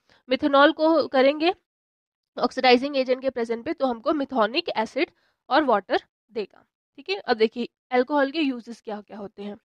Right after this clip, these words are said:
Since, uh, many substances are soluble in alcohol, therefore it is used as solvent in paints, varnish,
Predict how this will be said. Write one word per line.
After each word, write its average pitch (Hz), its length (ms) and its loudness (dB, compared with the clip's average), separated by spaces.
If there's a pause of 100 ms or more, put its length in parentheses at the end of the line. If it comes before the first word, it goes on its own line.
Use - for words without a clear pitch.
(520)
Since, 359 280 4
uh, 240 420 4
many 262 300 6
substances 285 580 -2
are 339 180 2
soluble 214 500 0
in - 100 -12
alcohol, 220 500 0
therefore 233 460 0
it 269 80 -8 (100)
is 233 200 -2
used 285 180 -2
as 226 340 2
solvent 220 400 2
in 269 220 -6 (160)
paints, 214 360 -6 (500)
varnish, 240 480 4